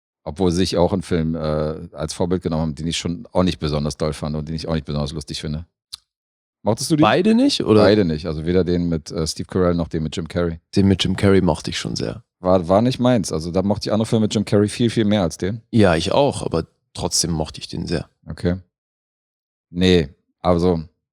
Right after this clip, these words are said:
Speaker 1: da hat Simon Pegg schon bessere Komödien gedreht, kann man nicht anders sagen. Das hier, das kann man sich klemmen.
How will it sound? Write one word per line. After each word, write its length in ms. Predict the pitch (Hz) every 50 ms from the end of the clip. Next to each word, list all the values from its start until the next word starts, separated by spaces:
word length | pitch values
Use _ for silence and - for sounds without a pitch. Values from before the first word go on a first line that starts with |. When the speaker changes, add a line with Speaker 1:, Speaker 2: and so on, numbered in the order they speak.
| _ _ _ _ _ _
Speaker 1:
da 100 | 85 78
hat 120 | 82 85 -
Simon 260 | - 95 92 98 95
Pegg 220 | 82 98 92 -
schon 160 | - 107 90
bessere 440 | 78 98 95 - 98 85 82 76 73 -
Komödien 420 | - - 87 80 82 80 82 80 80
gedreht, 320 | 78 80 76 78 78 76
kann 140 | - - 87
man 80 | 85 85
nicht 160 | 82 82 80
anders 200 | 76 78 76 -
sagen. 320 | 85 76 76 76 76 76 _ _ _ _ _
Das 180 | - 76 - -
hier, 180 | - 92 85 76
das 160 | - 80 -
kann 140 | - - 82
man 80 | 78
sich 140 | 76 78 -
klemmen. 240 | - 95 85 82